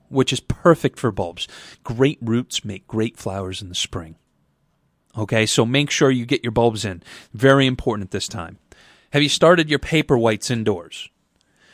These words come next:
Like we talked over the last few weeks, you know, planting them in multiple containers every couple weeks, you will have flowers on those paper whites all season. We'll also talk a little bit about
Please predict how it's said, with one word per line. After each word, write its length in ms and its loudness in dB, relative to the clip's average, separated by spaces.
Like 160 -2
we 80 0
talked 340 2
over 180 0
the 80 0
last 340 0
few 160 2
weeks, 440 -2
you 60 -2
know, 120 0
planting 560 -4
them 240 0
in 140 -8
multiple 560 -4
containers 720 -6
every 240 2
couple 420 0
weeks, 440 -2
you 100 0
will 140 2
have 220 -2
flowers 420 0
on 140 -2
those 160 -4
paper 340 -8
whites 400 -6
all 220 -4
season. 500 -12
We'll 120 6
also 280 6
talk 260 -4
a 60 0
little 180 2
bit 160 4
about 260 0